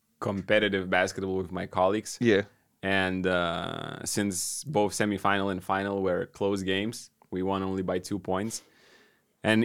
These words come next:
Speaker 1: i-, if it's confusing for you guys why Rytis and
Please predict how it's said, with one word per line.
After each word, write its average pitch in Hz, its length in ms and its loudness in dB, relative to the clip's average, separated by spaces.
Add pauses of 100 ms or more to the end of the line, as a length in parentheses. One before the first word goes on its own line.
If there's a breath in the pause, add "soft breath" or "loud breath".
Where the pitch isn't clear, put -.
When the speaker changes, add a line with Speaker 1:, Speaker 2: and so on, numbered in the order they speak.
(120)
Speaker 1:
i-, 123 60 -4 (100)
if 147 160 4
it's 170 140 4
confusing 143 520 2
for 139 120 0
you 139 160 4
guys 135 340 4
why 117 440 6 (200)
Rytis 120 460 0
and 107 320 -4